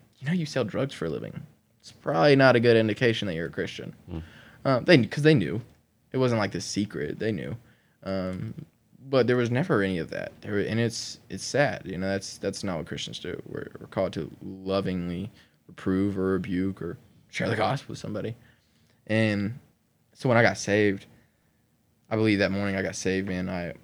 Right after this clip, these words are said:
Speaker 1: I truly repented, put my faith in Christ. Um, and from that moment, everything changed. I tried to go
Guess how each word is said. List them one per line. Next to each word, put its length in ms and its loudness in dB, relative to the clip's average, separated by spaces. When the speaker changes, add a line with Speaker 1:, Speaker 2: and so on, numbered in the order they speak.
Speaker 1:
I 120 -8
truly 300 -2
repented, 500 -4
put 120 -10
my 100 -8
faith 240 -12
in 80 -8
Christ. 540 -8
Um, 280 -20
and 180 0
from 360 -2
that 240 2
moment, 580 -2
everything 500 0
changed. 560 -12
I 220 2
tried 300 2
to 40 -2
go 380 0